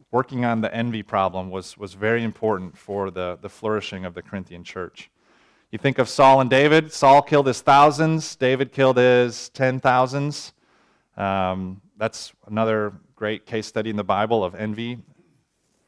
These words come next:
And so if envy made being a king not enough for Saul, uh, that's a lot of his story.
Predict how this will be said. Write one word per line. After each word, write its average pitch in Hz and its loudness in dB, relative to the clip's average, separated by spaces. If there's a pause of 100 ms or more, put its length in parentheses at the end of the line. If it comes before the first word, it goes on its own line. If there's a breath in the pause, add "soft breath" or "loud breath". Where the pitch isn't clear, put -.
(680 soft breath)
And 131 -2
so 156 6
if 143 2
envy 170 4
made 143 2
being 156 0
a 131 -2
king 135 0
not 131 2
enough 139 2
for 117 -6
Saul, 135 4 (560)
uh, 104 0
that's 117 -4
a - -14
lot 113 4
of 113 0
his 123 -4
story. 104 -4